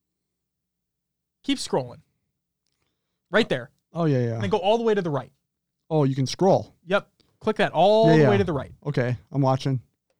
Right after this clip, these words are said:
Speaker 1: See how it says
Speaker 2: Circle K, raise, like,
Speaker 1: So codes
Speaker 2: seven, what
Speaker 1: codes
Speaker 2: the
Speaker 1: seven through one hundred and twenty,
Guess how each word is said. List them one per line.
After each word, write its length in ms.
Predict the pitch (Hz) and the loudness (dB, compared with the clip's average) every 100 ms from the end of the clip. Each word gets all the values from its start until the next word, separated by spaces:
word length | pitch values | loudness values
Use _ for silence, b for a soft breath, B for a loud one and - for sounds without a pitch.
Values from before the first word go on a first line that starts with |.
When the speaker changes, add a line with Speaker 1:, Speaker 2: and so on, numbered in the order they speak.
| _ _ _ _ _ | _ _ _ _ _
Speaker 1:
See 220 | - 285 | -8 -4
how 220 | 302 285 | -2 -4
it 100 | 233 | -6
says 420 | - 214 202 - _ _ _ - | -10 -16 -16 -20 _ _ _ -6
Speaker 2:
Circle 380 | - 185 196 | 0 2 2
K, 340 | - 143 123 123 | 2 2 2 0
raise, 380 | 131 131 135 135 | 0 0 0 -4
like, 280 | 135 120 - _ | -6 -6 -8 _
Speaker 1:
So 240 | - 233 | -16 -14
codes 460 | 214 247 247 196 - _ _ | -12 -12 -12 -14 -20 _ _
Speaker 2:
seven, 560 | _ - 165 165 185 170 _ _ _ _ | _ -2 0 2 2 0 _ _ _ _
what 220 | 147 208 | -8 0
Speaker 1:
codes 420 | 269 262 117 - - | 2 2 0 -6 -8
Speaker 2:
the 60 | |
Speaker 1:
seven 460 | - - 285 403 370 | -4 0 2 2 2
through 220 | 285 277 | 2 4
one 180 | 240 180 | 4 2
hundred 400 | - 247 302 269 | 2 2 2 0
and 100 | 214 | -4
twenty, 520 | - 226 214 135 131 | -4 0 0 -2 -10